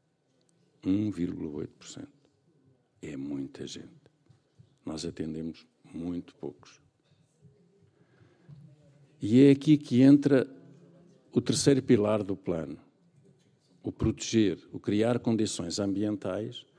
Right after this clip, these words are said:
para que a disponibilidade e a acessibilidade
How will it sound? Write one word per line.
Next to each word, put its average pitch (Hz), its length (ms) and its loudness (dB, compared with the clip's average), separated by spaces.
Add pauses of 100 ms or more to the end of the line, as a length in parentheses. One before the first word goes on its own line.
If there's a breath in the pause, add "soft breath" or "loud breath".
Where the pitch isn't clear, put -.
(400 loud breath)
para 113 300 2
que 95 440 -4 (1500)
a 139 80 2
disponibilidade 98 1000 -4 (760)
e 90 260 -4
a 120 80 0
acessibilidade 95 920 -4